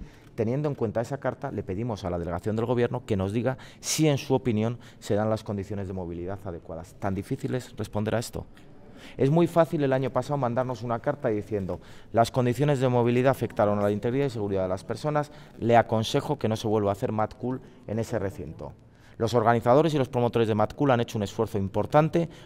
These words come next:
por minimizar tanto las molestias como garantizar las condiciones de seguridad. Y nosotros, teniendo en cuenta ese antecedente y, sobre todo,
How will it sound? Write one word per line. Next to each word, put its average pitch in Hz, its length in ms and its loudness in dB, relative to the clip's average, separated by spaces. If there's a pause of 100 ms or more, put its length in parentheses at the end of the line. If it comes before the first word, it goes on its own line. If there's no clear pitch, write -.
(120)
por 113 180 6
minimizar 110 560 0
tanto 101 240 -6
las 104 140 0
molestias 117 480 -6
como 110 180 -6
garantizar 101 420 -6
las 127 140 -6
condiciones 98 460 -8
de 95 80 -6
seguridad. 147 480 0 (420)
Y 110 80 -6
nosotros, 156 580 0
teniendo 120 300 -2
en 139 60 -4
cuenta 127 220 0
ese 110 120 -4
antecedente 98 540 -4
y, 123 80 -4
sobre 113 240 0
todo, 113 240 0